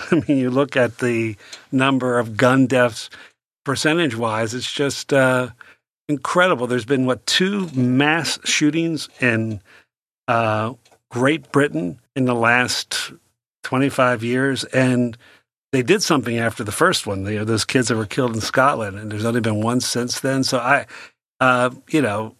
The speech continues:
I, I think that that's just part of our libertarianism. Is, it's not unrelated to also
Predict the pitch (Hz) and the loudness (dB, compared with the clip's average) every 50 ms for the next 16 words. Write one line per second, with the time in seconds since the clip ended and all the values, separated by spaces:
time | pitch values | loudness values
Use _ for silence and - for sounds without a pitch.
0 | _ - - 135 123 120 123 127 123 - 165 165 165 135 - 160 127 107 139 135 | _ -6 -4 -4 -2 0 0 -2 -2 -2 -2 -2 -2 -2 -4 -6 -2 2 4 4
1 | 139 143 135 - - - - - - - - - - 147 - - - - 135 131 | 4 4 2 -2 -6 -6 -8 -8 -12 -14 -10 -8 -6 -6 -6 -6 -2 2 4 4
2 | 151 139 123 117 117 117 110 104 - - - - 123 123 123 123 123 120 117 113 | 4 2 -2 -8 -14 -14 -16 -14 -14 -14 -6 -2 2 4 4 4 4 2 0 -4
3 | - - _ _ _ _ _ _ _ _ _ - 120 117 123 143 139 143 139 - | -8 -18 _ _ _ _ _ _ _ _ _ -12 -6 0 0 0 2 0 -2 -2
4 | - 156 147 147 151 151 147 143 147 143 123 143 151 143 143 143 131 - - _ | 2 2 4 4 4 4 2 2 0 0 0 0 0 0 0 -2 -6 -10 -16 _
5 | _ _ _ _ _ _ _ _ - 147 143 131 - - - - 143 139 135 - | _ _ _ _ _ _ _ _ -2 -2 -2 -2 -6 -10 -4 0 0 0 2 2
6 | 139 135 143 156 156 143 147 147 147 147 131 139 147 160 151 143 123 113 - 135 | 2 4 4 2 2 2 0 2 2 2 2 2 2 2 0 -2 -2 -4 -4 -4
7 | 123 113 113 117 113 - - 127 120 117 117 117 113 | -2 -2 -2 -2 -2 -2 -4 -4 -4 -4 -4 -6 -8